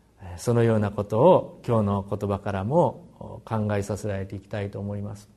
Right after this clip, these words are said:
しかし、いずれにしても誰から、から私たちが、あ、きつい言葉を投げかけられたら、あ、それは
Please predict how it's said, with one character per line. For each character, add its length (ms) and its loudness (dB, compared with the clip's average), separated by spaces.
し 80 -20
か 120 2
し、 300 -2
い 80 0
ず 120 4
れ 100 8
に 80 4
し 80 -4
て 100 4
も 400 4
誰 200 6
か 140 4
ら、 360 0
か 100 -4
ら 200 0
私 280 -2
た 120 0
ち 140 -4
が、 280 2
あ、 160 -10
き 120 -6
つ 160 2
い 60 8
言 140 4
葉 160 6
を 60 4
投 140 0
げ 120 0
か 120 -4
け 120 0
ら 100 2
れ 100 2
た 120 0
ら、 300 0
あ、 400 -12
そ 160 -4
れ 80 2
は 380 0